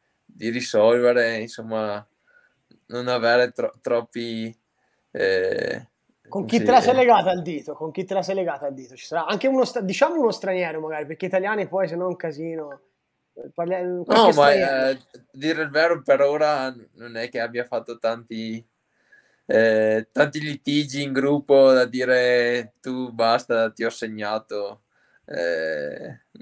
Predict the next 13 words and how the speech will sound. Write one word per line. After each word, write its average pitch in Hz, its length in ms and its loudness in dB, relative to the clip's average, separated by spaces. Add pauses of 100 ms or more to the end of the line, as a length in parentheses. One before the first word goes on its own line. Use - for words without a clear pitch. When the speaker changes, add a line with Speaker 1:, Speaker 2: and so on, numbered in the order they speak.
(120)
Speaker 1:
mi 113 140 -10
stai 113 260 4
antipatico 107 800 -2
per 110 200 -2
sempre." 107 600 -4 (720)
Ovvio 139 260 6
che 135 540 2
l'adrenalina 135 760 0
ogni 131 240 -4
tanto, 123 640 -4
sì, 123 280 -18
eh, 101 580 -16 (400)
anch'io 110 800 0